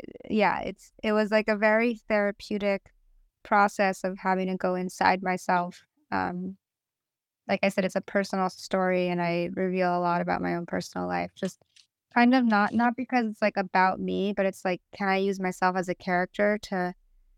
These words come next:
to show the way that, you know, the way that these things work? Like, do the psychedelics and religious practices and spiritual modalities, like, even do anything? Like, let's see, is it working for this person?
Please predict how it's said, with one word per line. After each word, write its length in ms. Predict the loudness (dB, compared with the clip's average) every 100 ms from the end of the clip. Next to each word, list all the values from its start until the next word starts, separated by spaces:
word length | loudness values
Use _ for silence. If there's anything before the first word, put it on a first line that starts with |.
| _ -4
to 120 | -2
show 760 | -2 0 2 2 2 0 0 -4 -8 _ -10
the 280 | -4 0 2
way 360 | 2 2 2
that, 160 | 0 -4 _ -4
you 100 | 0
know, 200 | 0 -2 -8 -16 -20 _
the 160 | -6 0
way 160 | 0 2
that 180 | 0
these 180 | 0 -2
things 240 | -2 -2 -2 -2
work? 180 | -2 -2 -4
Like, 180 | -4 -4 -14 -2
do 160 | 2
the 80 | 2
psychedelics 920 | 2 0 2 2 2 2 2 -4 -6 -6
and 120 | -2
religious 340 | 0 -2 -4 -6
practices 720 | -2 -2 -4 -12 -6 -6 -6
and 100 | -8
spiritual 680 | -6 -4 -4 -2 -4 -4 -6 -10
modalities, 720 | -6 -2 2 2 0 -2 -4 -6
like, 120 | -8
even 220 | -6 -2
do 120 | -2 0
anything? 520 | -2 -2 -2 -2 -4 _ _ _ _
Like, 120 | -4 -2
let's 180 | -2 -2
see, 160 | -2
is 200 | 0 -2
it 80 | 0
working 320 | -2 0 -2
for 100 | 0
this 140 | 0 0
person? 440 | -4 0 0 0